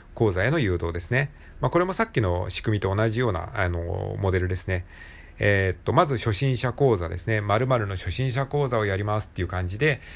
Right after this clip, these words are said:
えー、広くですね、お客様を集めて、そこの初心者講座で、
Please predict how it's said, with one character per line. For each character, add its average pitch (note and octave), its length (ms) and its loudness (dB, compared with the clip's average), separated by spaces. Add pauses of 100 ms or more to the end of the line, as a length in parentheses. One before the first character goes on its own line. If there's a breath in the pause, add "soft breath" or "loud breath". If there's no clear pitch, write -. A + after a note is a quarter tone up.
(140 loud breath)
え G2 120 0
ー、 - 20 2
広 G#2+ 300 0
く - 80 -4
で D#2+ 100 -4
す - 80 -8
ね、 C3 140 0
お G#2 140 -4
客 F#2 200 -4
様 E2+ 220 -2
を E2 180 -4
集 - 80 -6
め A2 140 0
て、 E2+ 200 -6 (280 loud breath)
そ C3+ 140 -2
こ D3 100 2
の E3 80 0
初 A#2 160 0
心 G#2+ 180 0
者 G#2+ 160 -2
講 A2 300 0
座 F2 120 -4
で、 C#3+ 280 0